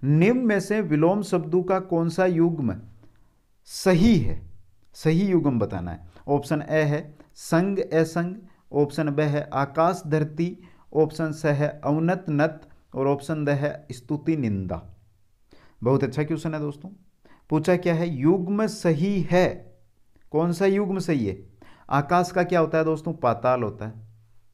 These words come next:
तो ये तो गलत हो गया। तो आपका द ऑप्शन है स्तुति निंदा, ये सही है दोस्तों, अभी भी हमारे आया था, तो द ऑप्शन क्या हो जाएगा यहाँ पे? सही हो जाएगा। नेक्स्ट की ओर चलते हैं। निम्न में से सही विलोम शब्दों के युग्म को चुनिए।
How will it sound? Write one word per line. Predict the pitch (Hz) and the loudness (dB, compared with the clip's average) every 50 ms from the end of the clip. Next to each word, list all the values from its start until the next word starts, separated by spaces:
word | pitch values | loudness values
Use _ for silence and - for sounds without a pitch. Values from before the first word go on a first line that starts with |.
| _ _ _ _ _ _ _ _ _ - | _ _ _ _ _ _ _ _ _ -4
तो | 117 113 | -2 -2
ये | 113 117 | 0 0
तो | 131 | 0
गलत | 123 135 147 165 160 | 0 2 2 2 2
हो | 165 160 | 0 -2
गया। | 156 156 165 165 - - _ _ _ _ - - - _ - 151 | -2 -4 -8 -12 -14 -18 _ _ _ _ -20 -20 -20 _ 0 2
तो | |
आपका | 147 160 165 175 202 190 | 2 2 2 2 0 0
द | 156 160 202 | 0 2 2
ऑप्शन | 214 202 185 190 - 190 180 180 | 4 4 2 0 0 -4 -2 -2
है | 202 185 - | -2 -4 -6
स्तुति | 147 - - 190 190 190 196 185 | -10 -10 -6 -6 -4 -2 -2 0
निंदा, | 160 139 127 123 120 117 113 107 104 101 | 0 0 0 0 0 0 0 -2 -2 -4
ये | 107 120 120 | -4 -6 -4
सही | 117 - 131 139 143 | -2 -2 -2 0 0
है | 139 | 0
दोस्तों, | 131 123 123 123 139 131 | 0 0 -2 0 0 0
अभी | 131 151 175 180 | 4 6 6 6
भी | 175 170 165 | 6 6 6
हमारे | 151 135 131 127 127 131 127 | 4 4 2 2 2 2 2
आया | 117 113 113 110 110 | 4 4 2 2 0
था, | 113 92 - - - - - _ _ - | -2 -6 -10 -10 -16 -20 -20 _ _ -8
तो | 120 117 | -8 -4
द | 117 139 | 0 4
ऑप्शन | 156 156 147 143 147 151 151 147 | 4 4 4 4 2 0 -2 -2
क्या | 139 147 139 | 0 2 0
हो | 135 | 2
जाएगा | 123 131 131 135 131 135 | 2 0 0 0 0 0
यहाँ | 131 127 127 | 0 -2 0
पे? | 131 175 214 214 - - - - - | 2 2 0 0 0 -8 -18 -20 -14
सही | - - 156 147 139 147 139 | -4 2 2 4 4 4 4
हो | 117 98 87 | 4 2 0
जाएगा। | 95 92 90 90 87 85 85 - - - _ - - | -2 -4 -4 -4 -6 -8 -10 -14 -18 -20 _ -8 -2
नेक्स्ट | 113 135 143 139 - - - | 0 2 2 0 0 -4 0
की | 156 | 0
ओर | 147 139 - | 2 2 2
चलते | 139 131 123 127 139 | 0 -4 -4 -2 -4
हैं। | 135 143 - - - - - _ - 131 | -6 -6 -8 -14 -20 -20 -20 _ -6 0
निम्न | 143 156 180 220 247 240 | 2 4 4 4 4 4
में | 226 214 208 | 2 2 0
से | 196 208 226 233 | 0 0 -2 -2
सही | 233 - 190 180 175 208 226 | 0 2 2 2 4 4 2
विलोम | 190 190 185 185 190 185 180 | 2 2 2 2 0 0 -2
शब्दों | - 185 175 165 170 196 190 | -2 -2 -2 0 0 0 0
के | 185 196 190 | 2 0 0
युग्म | 170 156 165 165 160 170 175 165 | 2 2 2 2 2 0 -2 0
को | 180 180 175 | 0 0 0
चुनिए। | 180 - 180 180 175 143 101 - - | 0 -2 -2 0 0 0 -2 -4 -6